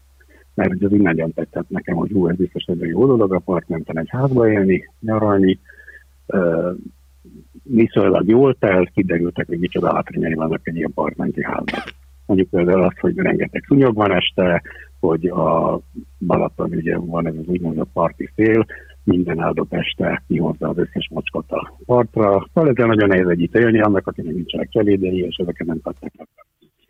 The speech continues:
Vagy mondjuk lusta, és például szeret sokáig aludni. Na most, eh, Szászónak is egy a vége. Ö, én akkor úgy döntöttem, hogy a Balaton tőle egy kicsit távolabb megyek,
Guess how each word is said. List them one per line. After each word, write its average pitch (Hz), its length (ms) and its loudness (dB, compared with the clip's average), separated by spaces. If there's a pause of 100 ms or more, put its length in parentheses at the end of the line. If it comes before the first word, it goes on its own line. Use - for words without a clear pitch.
(180)
Vagy 131 180 4
mondjuk 113 240 4
lusta, 92 320 2
és 82 80 -4
például 85 320 0
szeret 73 220 -8
sokáig 78 380 -12
aludni. 80 340 -12 (460)
Na 147 140 4
most, 98 240 2
eh, 113 80 6 (180)
Szászónak 101 380 0
is - 80 -8
egy 98 160 2
a 101 60 4
vége. 151 460 4 (380)
Ö, 120 520 4
én 110 480 2 (440)
akkor 117 340 0
úgy 110 160 6
döntöttem, 107 540 0
hogy 101 180 4
a 98 60 2
Balaton 95 580 0
tőle 90 840 -2
egy 85 80 -2
kicsit 92 280 -4
távolabb 139 440 2
megyek, 95 400 2